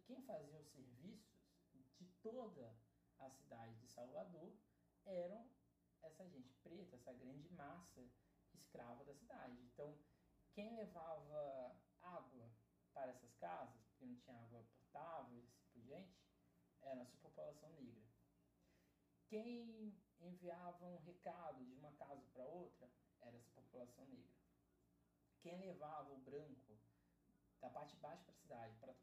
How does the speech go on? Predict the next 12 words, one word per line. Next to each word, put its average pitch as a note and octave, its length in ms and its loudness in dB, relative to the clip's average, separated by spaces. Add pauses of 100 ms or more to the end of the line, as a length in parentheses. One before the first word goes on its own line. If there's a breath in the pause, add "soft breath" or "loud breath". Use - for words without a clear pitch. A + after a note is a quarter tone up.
(120)
parte A#2 320 -4
alta C#3+ 400 2 (160)
era B2 160 -8
o C#3 60 -4
negro, C3 280 -4 (320)
né? A#2+ 220 -6
A A#2+ 40 -4
partir A#2+ 340 -6
ali A#2+ 240 0
de A#2 280 -2 (320 loud breath)
leteiras, C3 960 0 (680 loud breath)
é, A#2 220 -2